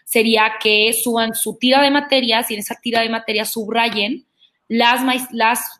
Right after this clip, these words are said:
eh, materias ya sean del, del currículum base o de las selectivas que tengan que ver con los temas que pide el conacit.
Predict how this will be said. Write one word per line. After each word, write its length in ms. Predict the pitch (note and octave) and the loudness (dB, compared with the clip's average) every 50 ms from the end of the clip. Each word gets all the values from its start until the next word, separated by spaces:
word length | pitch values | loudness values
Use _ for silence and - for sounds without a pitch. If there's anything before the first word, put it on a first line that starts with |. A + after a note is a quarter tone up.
| _ | _
eh, 560 | - G#3 G#3 G3+ G3 G3 G3 F#3+ F#3+ F#3+ F#3 F#3 F#3+ | -6 -4 -2 -2 0 -2 -2 -2 -4 -4 -6 -6 -4
materias 520 | G3 F#3+ F#3+ G3 - A3 G#3+ A3 A3 G#3 | -4 -4 -2 -2 -2 0 2 2 0 2
ya 140 | G#3+ G#3+ G#3 | 2 0 0
sean 340 | G3+ - A#3 G#3+ G3+ G3 G3 | 0 0 2 2 2 0 -2
del, 360 | F#3+ F#3 F#3 F#3 F#3+ F#3 - - | -6 -6 -6 -6 -8 -10 -12 -10
del 240 | - F#3+ F#3+ F#3+ F#3+ | -8 -6 -6 -8 -10
currículum 840 | _ - G3 F#3+ G3+ A3 - - B3 B3 A#3 A#3 A3 G#3 G3 F#3+ F3 - _ _ _ _ - | _ -12 -10 -8 -10 -10 -8 -4 -2 0 0 0 0 -2 -2 -6 -10 -14 _ _ _ _ -4
base 520 | F#3+ A3+ A#3 C4 B3+ - D#4+ F4+ G#4 - - _ _ _ _ - - | 0 0 0 0 0 0 -2 -2 -2 -4 -8 _ _ _ _ -16 -4
o 260 | - B3 B3 B3+ C#4 C#4+ | 2 6 6 6 6 6
de 120 | C#4 A#3+ | 4 2
las 160 | G#3 G3+ - | 0 -2 -4
selectivas 640 | A3 G3+ G3+ F#3+ - - A3+ A3+ A3+ B3 C#4+ C#4+ - | -6 -8 -8 -10 -10 -12 -8 -4 0 0 0 -2 -4
que 100 | A#3+ A3+ | -8 -6
tengan 260 | - A3+ A3 A#3+ A#3 | -4 -4 -4 -6 -6
que 100 | - G#3+ | -2 0
ver 200 | G3+ G3+ G3+ G3+ | 0 0 0 -2
con 120 | A#3 A3+ | -6 -6
los 160 | G#3+ F#3+ - | -6 -8 -8
temas 320 | - A3+ G#3 G#3 G#3+ G#3 - | -6 -4 -4 -4 -4 -6 -8
que 120 | - G3+ | -10 -12
pide 440 | - - G#3 G3 G3 G3+ G3+ C3+ - - | -12 -10 -6 -4 -2 -2 -2 -2 -4 -8
el 160 | G3+ G3+ - | -10 -8 -6
conacit. 480 | - G3 F3+ F3 F3 - - G3 - | -4 -4 -4 -4 -6 -6 -6 -8 -10